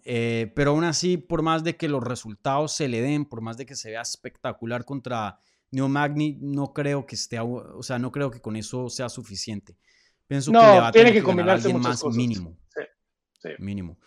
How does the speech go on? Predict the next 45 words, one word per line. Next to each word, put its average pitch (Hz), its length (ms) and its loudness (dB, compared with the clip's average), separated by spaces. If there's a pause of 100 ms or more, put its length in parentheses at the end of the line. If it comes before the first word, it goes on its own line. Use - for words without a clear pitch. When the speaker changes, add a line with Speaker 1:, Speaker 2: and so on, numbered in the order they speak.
(180)
Speaker 1:
Porque 107 200 -12
está 123 200 -8
Hamzat, 147 520 2 (240)
por 117 160 -4
más 123 260 -2
de, 160 80 -4
y 143 140 -4
la 104 100 -4
gente 113 220 -8
se 127 100 -6
ríe 120 160 -6
de 127 60 -2
esto, 104 240 -10 (240)
por 110 120 -12
más 120 180 -4
de 143 80 -6
que 143 80 -6
no 117 100 -4
lo 127 100 -2
crean, 143 280 -2
está, - 640 -6 (400)
eh, 117 560 0
Jorge 143 260 -2
Masvidal. 127 500 0
Si - 140 -12
llega 117 160 -4
a 139 80 -4
ganar 113 160 -4
Leon 131 200 0
Edwards, 139 440 -2 (220)
pueda 135 200 -2
que 143 100 -4
hagan 127 240 -2
como 127 260 -4
esa 135 340 -2
versión 131 480 0
que 135 120 -4
hicieron 139 300 -2
Michael 135 320 -2
Bisping 135 360 -4
contra 110 320 -8
Dan 117 160 -4
Henderson, 143 560 -2
la 101 160 -10
revancha. 131 640 -6